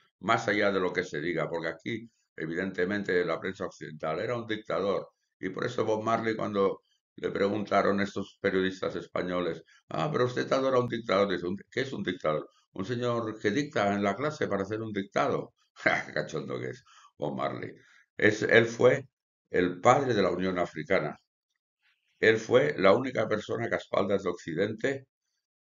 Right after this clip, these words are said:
proveyó de armas a la A N C de Mandela. Y Mandela lo reco-, lo reconoció. La única persona que nos apoyó fue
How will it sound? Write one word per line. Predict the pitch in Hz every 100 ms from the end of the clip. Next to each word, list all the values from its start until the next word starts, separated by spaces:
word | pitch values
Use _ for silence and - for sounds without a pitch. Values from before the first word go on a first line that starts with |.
| _ _ _ -
proveyó | 92 87 87 104 117 -
de | 82 95
armas | 104 123 143 156 - - _ _ _ _ _ _ _ _
a | 80 87 85
la | 85 82 82 80 78 - - _ _ 87
A | 110 117 - -
N | 98 98
C | 90 - 117 - _ _ _ _ _ _ _
de | 76 82
Mandela. | 69 67 69 55 - - - _ _ _ _ _ _ _ -
Y | 80
Mandela | 76 78 95 95
lo | 90
reco-, | 82 - 85 -
lo | 80 85
reconoció. | 76 80 76 76 90
La | 90
única | 98
persona | 95 - 98
que | 92
nos | 87
apoyó | 92 78 92 95
fue | - 92